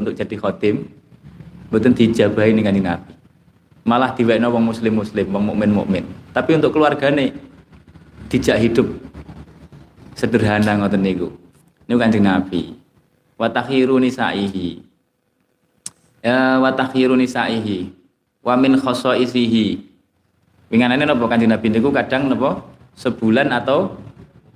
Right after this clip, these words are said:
dua bulan dapurnya tidak mengepul. Terus apa dahare? Kurma karo napa? Air. Padahal sampean ngerti tak critane nggih. Kurma itu bukan makanannya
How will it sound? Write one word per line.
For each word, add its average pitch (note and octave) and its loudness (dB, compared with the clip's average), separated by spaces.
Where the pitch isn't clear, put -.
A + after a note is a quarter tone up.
dua A#2 2
bulan C3 -2
dapurnya B2 -2
tidak C#3 -4
mengepul. G#2+ 2
Terus C#3 -4
apa E3+ -2
dahare? B2 0
Kurma C3 2
karo A#2 0
napa? B2 0
Air. F#2+ 0
Padahal D3+ 2
sampean D#3 -2
ngerti D3 0
tak A#2 0
critane C3+ -2
nggih. G2 -6
Kurma D#3 2
itu E3+ 2
bukan C3+ 0
makanannya C#3 -2